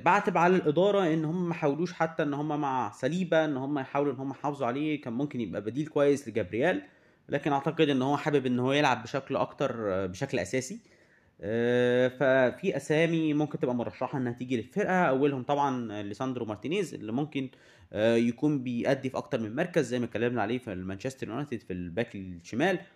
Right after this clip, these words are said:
والسنتر باك والديفندر. آه، لكن أنا ضد، آه، لانجلي إن هو يروح أرسنال، وبشوف إن، آه، روبن، آه،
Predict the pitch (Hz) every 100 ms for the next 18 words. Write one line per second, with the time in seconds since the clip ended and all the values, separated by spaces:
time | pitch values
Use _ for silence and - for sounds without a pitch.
0 | _ - 113 117 165 170 131 123 180 170
1 | 156 151 151 147 175 - _ _ _ -
2 | 110 117 120 110 110 110 113 131 143 180
3 | 170 156 - _ - 131 127 185 139 -
4 | 107 95 92 90 - _ _ - 120 131
5 | 123 147 131 123 120 127 123 131 139 143
6 | 147 - 139 - _ _ - 110 139 170
7 | - 123 113 104 101 98 95 90 90 139
8 | 139 131 110 95 85 85 85 85 85